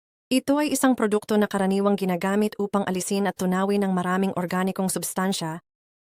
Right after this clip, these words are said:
Dalawang kutsara ng acetone lang ang sapat na upang alisin ang iba't ibang mantsa, tunawin ang nasunog na taba, at madaling tanggalin ang iba't ibang mga spot.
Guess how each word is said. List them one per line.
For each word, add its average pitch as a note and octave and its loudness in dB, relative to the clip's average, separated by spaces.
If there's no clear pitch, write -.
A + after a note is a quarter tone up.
Dalawang A#3+ 4
kutsara A#3+ 2
ng A#3+ 4
acetone G#3 0
lang G3 2
ang G3+ 0
sapat G3 -2
na G3 2
upang G3+ 0
alisin F#3+ -2
ang F#3 0
iba't F#3 -2
ibang F3+ 0
mantsa, F3 -2
tunawin G3 2
ang F#3 2
nasunog F#3 0
na F3+ -2
taba, E3 -4
at A3 -2
madaling A#3 4
tanggalin A3 2
ang G#3+ 2
iba't G3+ -2
ibang F#3+ 0
mga F#3 2
spot. F#3 -4